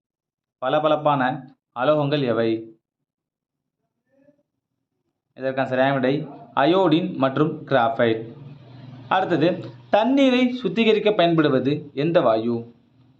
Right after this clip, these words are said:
தண்ணீரை சுத்திகரிக்க பயன்படுவது எந்த வாயு? இதற்கான சரியான விடை குளோரின். அடுத்தது, நோபல் பரிசு பெற்ற முதல் தமிழர் யார்?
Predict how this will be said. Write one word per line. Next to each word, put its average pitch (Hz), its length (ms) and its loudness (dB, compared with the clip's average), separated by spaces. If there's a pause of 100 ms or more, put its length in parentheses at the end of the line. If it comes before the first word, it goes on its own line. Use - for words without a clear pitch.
(100)
தண்ணீரை 147 460 2
சுத்திகரிக்க 139 460 -2
பயன்படுவது 127 840 -2
எந்த 151 280 -4
வாயு? 117 540 -2 (3250)
இதற்கான 117 300 -6
சரியான 120 220 2
விடை 127 420 -4 (140)
குளோரின். 117 560 0 (1000)
அடுத்தது, 143 680 -2 (200)
நோபல் 262 420 2
பரிசு 220 280 0
பெற்ற 175 600 0
முதல் 196 420 0
தமிழர் 147 440 2
யார்? 113 340 2